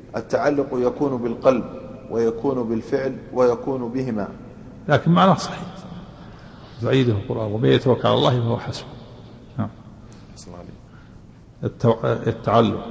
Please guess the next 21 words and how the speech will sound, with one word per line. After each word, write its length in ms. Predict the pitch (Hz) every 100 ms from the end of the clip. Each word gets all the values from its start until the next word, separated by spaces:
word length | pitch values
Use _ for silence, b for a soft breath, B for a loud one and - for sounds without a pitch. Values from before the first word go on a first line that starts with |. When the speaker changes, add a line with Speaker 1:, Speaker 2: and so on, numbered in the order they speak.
| - - - -
Speaker 1:
التعلق 520 | 110 - 113 151 143 135
يكون 440 | 127 123 151 135
بالقلب 460 | 120 117 - 139 139 - - B B -
ويكون 540 | 117 120 113 143 135
بالفعل 640 | 120 123 117 143 135 131 127 -
ويكون 480 | 127 123 147 131
بهما، 400 | 123 139 127 98 92 - B B - 117
أي 240 | 135 139 - 120
وكله 520 | 143 - 131 120 117
الله 380 | 117 135 135 131 - - -
إلى 160 | 117 123
ذلك 400 | 123 139 127 -
الشيء 340 | 117 143 123
الذي 300 | 113 127 120
تعلقه. 580 | 110 107 113 120 123 - - - - - - - B B B B -
فمن 240 | 117 135
تعلق 460 | 117 127 151 147 127
بالله 500 | 123 135 139 113 104
وأنزل 480 | 107 87 139 127 107
حوائجه 680 | 123 127 123 127 131 123
به 200 | 120 147